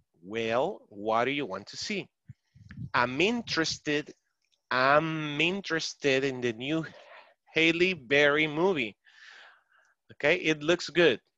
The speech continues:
That's fine with me. She's a wonderful actress. So, I'm going to split you in groups. Do you have any questions about the reading? Questions?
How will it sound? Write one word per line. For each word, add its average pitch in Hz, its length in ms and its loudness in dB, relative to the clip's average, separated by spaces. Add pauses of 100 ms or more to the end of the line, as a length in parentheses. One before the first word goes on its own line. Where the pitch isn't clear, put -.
(720)
That's 285 300 2
fine 135 340 2
with 131 200 -2
me. 139 300 -6 (520)
She's 123 260 -8
a 120 80 -2
wonderful 160 1080 0 (100)
actress. - 840 -6 (120)
So, 170 840 2 (840)
I'm 127 240 -6
going 143 280 0
to - 120 -10
split 196 380 0
you 151 180 0
in 151 180 0
groups. 135 540 0 (720)
Do 131 80 -8
you 147 60 0
have 165 100 4
any 165 140 2
questions 185 500 4
about 190 300 8
the 196 80 6
reading? 226 500 4 (600)
Questions? 233 600 2